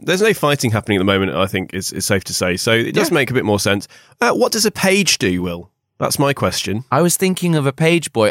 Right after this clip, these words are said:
Speaker 2: So I was thinking in my mind, a very small boy.
Speaker 1: Sure.
Speaker 2: 'Cause Napoleon's obviously tiny. He's what, one foot, two
Speaker 1: We've
Speaker 2: foot
Speaker 1: already
Speaker 2: tall,
Speaker 1: we established
Speaker 2: three
Speaker 1: that that's
Speaker 2: feet tall?
Speaker 1: complete nonsense,
Speaker 2: So
Speaker 1: but
Speaker 2: his
Speaker 1: yeah.
Speaker 2: page boy would be maybe
Speaker 1: <laughs>
Speaker 2: the size of, like, you know, those little monkeys,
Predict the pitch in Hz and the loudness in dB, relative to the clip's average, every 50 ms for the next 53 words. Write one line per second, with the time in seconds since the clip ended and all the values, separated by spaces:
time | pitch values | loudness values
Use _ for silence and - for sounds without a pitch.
0 | - - - 165 151 151 175 202 196 190 165 - - 165 156 156 - 147 143 135 | 2 0 0 0 2 2 2 2 2 0 0 0 0 0 -2 0 0 0 0 0
1 | 135 135 143 147 156 160 151 127 92 90 85 80 80 82 - - _ 101 101 85 | 2 2 2 2 2 2 2 2 2 0 0 0 -2 -4 -8 -4 _ -2 -2 -2
2 | 82 - 113 117 127 131 135 127 - - - - - 120 123 127 127 131 131 123 | -2 0 0 2 2 2 0 0 0 0 0 0 0 0 2 2 4 4 4 2
3 | 113 - - 82 78 78 78 76 78 117 - - - - 123 107 117 147 156 _ | 2 0 0 0 0 0 0 0 -2 -4 -6 -4 -2 0 0 0 0 -2 -4 _
4 | - 143 127 135 131 131 139 143 151 139 131 120 104 127 123 110 117 - - 107 | -2 0 0 0 0 2 2 2 2 2 0 0 2 0 0 2 0 0 2 2
5 | 101 - - - 113 110 107 101 85 80 90 117 131 123 113 92 90 98 95 87 | 2 0 0 0 2 2 2 2 2 2 2 0 0 0 -2 -2 0 0 0 0
6 | - - 92 101 107 104 107 - - 127 135 - - 127 123 127 120 127 131 131 | 0 0 0 0 0 0 0 0 -2 -2 -2 -2 -2 -2 0 0 2 2 2 2
7 | 127 104 110 110 107 104 104 98 107 113 107 113 101 - - 110 110 104 110 127 | 2 0 0 0 0 -2 -2 -2 -2 0 0 0 0 0 0 0 0 2 0 0
8 | 123 123 113 104 117 120 117 - - 123 123 127 127 117 104 87 95 95 95 98 | 2 2 2 2 0 0 -2 -2 0 0 2 2 2 0 -2 0 -2 -2 -2 -2
9 | - - 104 104 - - - 151 131 135 151 104 107 113 113 151 160 165 160 - | -2 -2 -2 -2 -4 -4 -2 0 0 2 2 2 0 0 0 2 2 2 0 -2
10 | - - 127 123 120 120 117 - - 120 120 117 110 110 139 175 175 202 202 185 | -2 0 2 2 2 2 0 0 0 0 2 2 2 2 0 0 0 0 0 0
11 | 185 170 - - 151 143 139 139 135 143 127 131 131 127 - - - 143 147 147 | 0 0 0 0 0 2 0 0 -2 -4 -2 0 0 0 0 0 0 0 2 2
12 | 151 156 139 143 151 151 151 147 151 151 143 - - 101 85 73 - - | 2 2 2 2 2 2 2 2 2 2 0 0 0 0 0 -2 -4 -8